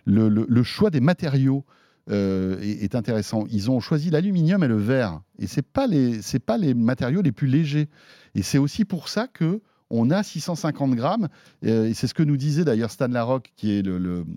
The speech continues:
en fait le, le, le génial inventeur du Lynx, qui est un peu le, on va dire, le, le Vision Pro européen, français, alors pas aussi perfectionné, hein, bien sûr, mais il le fait avec ses moyens,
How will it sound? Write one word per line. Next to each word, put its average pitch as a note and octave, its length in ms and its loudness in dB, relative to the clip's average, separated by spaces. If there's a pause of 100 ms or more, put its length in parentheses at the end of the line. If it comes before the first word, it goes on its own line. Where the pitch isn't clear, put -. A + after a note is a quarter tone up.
(180)
en F#2 80 -10
fait A2 200 -6
le, F2+ 160 -4
le, E2+ 280 -6 (280)
le G2+ 100 -2
génial D#3+ 400 0
inventeur B2 380 -2
du G2 160 -4
Lynx, C3+ 400 0
qui - 140 -2
est G2+ 40 2
un F#2+ 100 -2
peu A#2 160 0
le, F#2 260 -2 (400)
on - 60 -20
va E2 120 -10
dire, F#2 220 -4
le, D#2+ 160 -12
le F2 340 -8
Vision A2+ 400 0
Pro A2+ 280 0
européen, G2 460 -2
français, - 400 -6
alors F2+ 180 -6
pas - 100 -8
aussi F2 240 -10
perfectionné, G#2 680 -2
hein, G2 220 -4
bien F2+ 160 -6
sûr, A2+ 220 -4
mais F2+ 80 -6
il F2 60 -8
le F#2 60 -4
fait A2 140 -4
avec F2+ 160 -6
ses G#2 140 -8
moyens, A#2+ 340 2